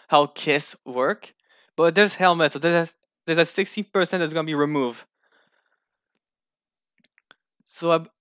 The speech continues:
my thought will be, like, it puts him at about the range that he is right now, or maybe even, even a tiny bit lower, because he shouldn't kill Pecharunt, so get all of Pecharunt's H P.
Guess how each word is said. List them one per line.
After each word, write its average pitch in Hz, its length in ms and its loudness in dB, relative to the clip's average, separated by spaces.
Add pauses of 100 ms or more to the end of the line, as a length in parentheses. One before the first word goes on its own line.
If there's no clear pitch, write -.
(240)
my 165 180 0
thought 202 260 2
will 170 140 -2
be, 170 160 -6
like, 175 260 4
it 165 180 -4
puts 208 220 0
him 226 220 -2
at 180 280 6
about 175 520 4
the 226 100 0
range 208 240 -2
that 202 100 2
he 185 200 2
is 170 200 2
right 143 420 4
now, 151 600 -2 (840)
or 175 120 2
maybe 196 280 0
even, 208 340 0 (240)
even 190 160 0
a 180 100 2
tiny 185 260 2
bit 180 160 0
lower, 165 400 6
because 165 540 0
he 180 80 -6
shouldn't 180 320 -4
kill 175 180 4
Pecharunt, 151 420 -2
so 151 100 -6
get 143 160 -2 (100)
all 156 200 8
of 147 120 -6 (120)
Pecharunt's 151 380 -4
H 139 160 0
P. 120 240 2